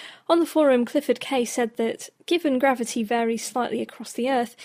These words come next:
it should be expected that humans can tolerate some differences. But more research is needed to find out if an environment with less than one G will still be sufficient to maintain good health over time.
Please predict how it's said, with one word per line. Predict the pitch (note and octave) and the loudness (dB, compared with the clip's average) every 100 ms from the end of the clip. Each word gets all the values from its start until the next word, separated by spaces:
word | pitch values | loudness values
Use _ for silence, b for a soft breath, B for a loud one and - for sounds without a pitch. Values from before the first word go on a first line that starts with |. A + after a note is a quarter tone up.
| B B | B B
it | - | -6
should | - F#4 - | -2 -2 0
be | C#4+ | -2
expected | - - - - - A3+ G3+ | -2 -4 -4 -2 2 2 0
that | - G#3+ - A#3+ | -4 -6 -4 -4
humans | G#3 G#3 | -2 -2
can | - A3+ | -4 -6
tolerate | A3 A3+ G#3 G#3 G#3 | -4 -2 -2 -2 -4
some | - G3+ G3 | -6 -6 -2
differences. | B3+ C4 - A3 - G#3 G3 - - B B B B B | -2 -2 -4 -8 -4 -4 -4 -10 -18 B B B B B
But | E4+ C#4+ - | 0 2 -4
more | D4+ E4 | 0 2
research | D4 D#4 D#4 - | 2 2 0 0
is | B3+ | 0
needed | A#3 A#3+ B3+ B3 | 0 2 0 -2
to | - | -6
find | - D#4 B3+ | -6 -4 -2
out | A#3+ A#3+ - | -2 -4 -8
if | A#3+ | -6
an | A#3 | -2
environment | A3+ A3 C4+ B3 A3+ - | -2 -2 -2 -2 -4 -4
with | A3+ | -6
less | B3 D4 F4 - | -2 -2 -4 -6
than | B3+ | -2
one | A#3 A3+ A3+ | 0 0 0
G | B3 A#3+ - B B | 0 -4 -6 B B
will | E4 | -4
still | - C#4 | 2 2
be | C4 B3 | 2 -2
sufficient | - C#4 - A#3 - - | -6 -4 -4 -4 -6 -10
to | A3+ | -8
maintain | A#3+ B3 - A3 A3+ | -6 -8 -6 -4 -4
good | F#3+ F#3 | -6 -10
health | - - - - | -10 -12 -14 -12
over | A#3 - - | -12 -10 -14
time. | - C#4 C4+ A3 | -6 -4 -2 -4